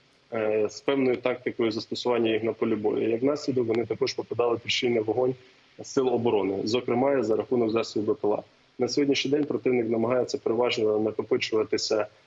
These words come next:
е, поблизу наших передових позицій, е, по одному, по два, перебігаючи від, е, одного орієнтира до іншого, користуючись зеленим покривом і красотою, яка зараз є в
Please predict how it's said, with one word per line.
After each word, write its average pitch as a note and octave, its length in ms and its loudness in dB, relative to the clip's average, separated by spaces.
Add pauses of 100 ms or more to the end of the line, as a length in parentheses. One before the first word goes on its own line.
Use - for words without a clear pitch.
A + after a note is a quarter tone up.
(220)
е, G#2 340 0 (460)
поблизу B2+ 440 2
наших A#2+ 360 0
передових A2+ 480 0
позицій, C3 580 0 (400)
е, G#2+ 180 0 (100)
по C3 180 2
одному, C3 500 2
по A#2+ 140 -2
два, B2+ 220 0
перебігаючи A2+ 800 -2
від, G#2+ 200 -2 (120)
е, A2+ 40 0
одного A#2+ 580 2
орієнтира A2 460 0
до A#2 160 0
іншого, B2 560 0
користуючись A#2 680 0 (300)
зеленим A#2 440 0
покривом A2+ 600 0 (120)
і A2+ 240 2 (140)
красотою, A#2+ 760 0
яка A2+ 300 0
зараз A2 340 0
є B2 80 0
в - 40 -8